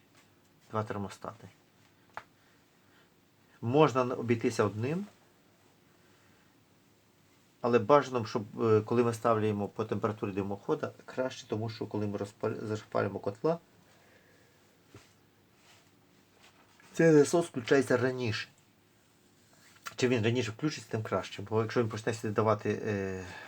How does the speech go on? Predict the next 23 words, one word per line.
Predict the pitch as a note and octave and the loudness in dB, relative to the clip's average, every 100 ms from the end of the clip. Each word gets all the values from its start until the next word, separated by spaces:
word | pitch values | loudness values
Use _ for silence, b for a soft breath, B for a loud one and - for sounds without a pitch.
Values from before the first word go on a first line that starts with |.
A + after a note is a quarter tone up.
| B | B
про-, | - A#2 | -12 -12
проходити | G#2+ G#2+ - A2 A2 | -10 -6 -2 -2 0
во-, | G#2 G#2+ - | -2 -4 -4
гаряча | G#2+ G#2+ G#2+ G2 | -2 -2 -2 -4
вода, | A2+ D#3 F3+ - _ _ _ b b b b b b - | -2 -2 -4 -8 _ _ _ b b b b b b -10
ну, | C3 A#2 | -4 2
за | A#2+ | 2
рахунок, | A#2 C3+ A#2 G#2+ G#2+ - | 2 2 2 2 -2 0
бачите, | A#2+ - | -4 -4
природній | A2 A2+ G2 | -2 -2 -2
циркуляції | - - G2 - - - | -8 -6 -4 -4 -10 -16
сюди | F#2+ | -12
буде | G#2+ E2+ | -10 -12
хороше | - F#2 - F2+ | -12 -12 -10 -12
йти, | - G#2+ G#2+ | -8 -10 -10
то | - - | -14 -16
ці | - | -16
труби. | G#2+ C#3+ A2+ A2 - _ _ _ _ _ _ _ _ _ _ _ - | -10 -8 -8 -12 -18 _ _ _ _ _ _ _ _ _ _ _ -6
Котел, | A2+ A2 B2 C3+ | -4 2 2 2
котел | A2+ B2 | 4 4
не | A#2+ | 4
буде | G#2+ G#2 | 0 -2
підігріватися. | G2+ G#2 G#2+ F#2 - - | -2 -2 0 -2 -4 -8